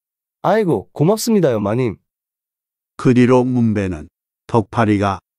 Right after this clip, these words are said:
Speaker 2: 기방을 갈 때마다 수정이를 찾아와서는 밤새 합을 맞추었다.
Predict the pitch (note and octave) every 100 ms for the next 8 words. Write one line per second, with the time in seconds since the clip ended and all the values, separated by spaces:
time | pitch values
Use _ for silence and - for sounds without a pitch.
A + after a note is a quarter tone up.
0 | _ - A2+ A#2 A#2 A#2+ - A2+ G2+ A2+
1 | F#2 F2+ F2 C2+ _ - - B2+ A#2 A2+
2 | A2 A2+ G#2+ A#2 G2 F#2 F#2 G#2 F2 C#2
3 | - _ _ _ - A#2 G#2+ G#2+ - B2+
4 | A2 - G#2 G#2 G2+ F#2+ F2 - F2+ -
5 | -